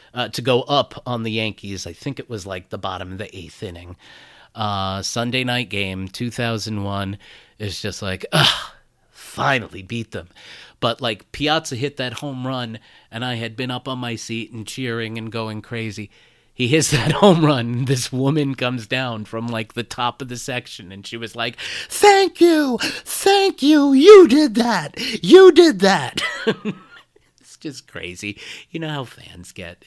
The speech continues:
It's just part of the, the whole thing I, I, I love about it,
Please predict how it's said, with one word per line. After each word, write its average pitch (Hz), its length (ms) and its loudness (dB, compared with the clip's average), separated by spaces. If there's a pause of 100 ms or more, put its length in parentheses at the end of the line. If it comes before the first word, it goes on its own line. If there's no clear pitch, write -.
It's - 160 -20
just 131 320 -16
part 107 240 -10
of 104 80 -12
the, 95 220 -12 (500)
the 110 120 -6
whole 139 200 -8
thing 120 320 -12
I, 82 120 -16
I, 101 280 -14
I 117 80 -16
love 110 240 -14
about 92 360 -14
it, - 60 -20